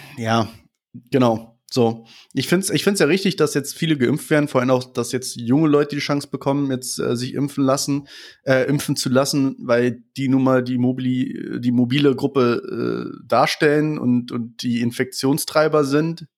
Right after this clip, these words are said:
Ja, ich erinnere mich an, an Artikel aus, aus der Frankfurter Allgemein und, und aus der Welt und so, wo man damals in der ersten oder zweiten Welle festgestellt hat, ja, die, ich glaub, fünfundzwanzig bis vierzigjährigen oder sowas oder die Mitzwanziger sind die Infektionstreiber.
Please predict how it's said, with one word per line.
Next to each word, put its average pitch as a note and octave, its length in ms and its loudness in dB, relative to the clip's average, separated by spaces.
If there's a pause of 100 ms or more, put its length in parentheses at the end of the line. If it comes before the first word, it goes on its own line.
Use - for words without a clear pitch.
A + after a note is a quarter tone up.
(100)
Ja, B2+ 200 2
ich B2 140 -6
erinnere B2+ 320 2
mich B2+ 220 0
an, A#2+ 300 -2 (300)
an A#2+ 160 0
Artikel C3+ 480 0
aus, B2+ 240 0
aus - 160 -2
der B2 100 -2
Frankfurter B2 480 0
Allgemein A#2 480 2
und, B2+ 280 2
und B2 120 -4
aus A#2 120 -4
der G#2+ 140 0
Welt B2 280 2
und C3+ 140 -2
so, C3 220 0
wo A#2 120 0
man A#2 260 2 (380)
damals B2+ 400 2
in B2 80 -4
der A#2+ 160 2
ersten B2+ 300 -2
oder B2+ 120 2
zweiten B2+ 420 0
Welle B2+ 200 2
festgestellt B2+ 580 -2
hat, B2 160 -2
ja, B2 160 4
die, B2 380 4
ich A#2+ 120 -6
glaub, A#2+ 240 0
fünfundzwanzig C3+ 800 0
bis B2 120 -6
vierzigjährigen A#2+ 760 0
oder A2 240 2
sowas A#2 380 0
oder A2+ 160 2
die A2+ 260 -2 (380)
Mitzwanziger B2+ 880 2
sind A2+ 200 0
die B2 60 -2
Infektionstreiber. A#2+ 1120 0